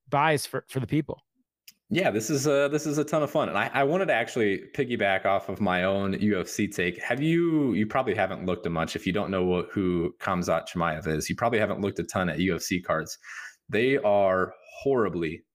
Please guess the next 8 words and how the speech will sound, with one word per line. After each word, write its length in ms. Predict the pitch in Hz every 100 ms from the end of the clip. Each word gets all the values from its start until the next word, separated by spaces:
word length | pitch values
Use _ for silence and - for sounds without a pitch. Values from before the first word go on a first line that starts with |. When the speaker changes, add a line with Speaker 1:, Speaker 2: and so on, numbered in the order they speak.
| _
Speaker 2:
horribly 460 | - 127 101 87 90
off-centered. 540 | 80 - 78 87 104 - _ - - - -
And 80 |
it 80 | 107
Speaker 1:
Oh, 60 | 135
Speaker 2:
seems 180 | 113 110
like 140 | 131
Speaker 1:
really? 120 | 87